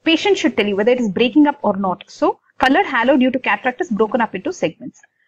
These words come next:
So Steno's peak slit is passed across the pupil. So people, what are we looking at? Fincham test, uh, and this is the stenopeak, stenopeak slit, stenopeak slit. So looks like,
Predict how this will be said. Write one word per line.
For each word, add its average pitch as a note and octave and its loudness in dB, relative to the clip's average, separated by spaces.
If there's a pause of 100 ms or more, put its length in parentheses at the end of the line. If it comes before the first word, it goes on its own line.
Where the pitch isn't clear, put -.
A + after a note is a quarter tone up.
(100)
So - -2
Steno's - 0 (280)
peak D4+ 0
slit - -4
is B3 -4
passed C#4 0
across G#3 -4
the A#4 -4 (140)
pupil. B3 0 (2000)
So D#4 -2
people, D#4 2
what B3 2
are D4 2
we D#4 6
looking C#4+ 4
at? F#4 0
Fincham D4 2 (160)
test, F3+ -2
uh, A3+ -2
and A#3 0
this A3+ -4
is C4+ 0
the D4+ 2
stenopeak, C#4+ 2 (160)
stenopeak - 0
slit, - -6
stenopeak C4 -2
slit. G4 -2 (320)
So - -2
looks C4 0
like, D4+ 4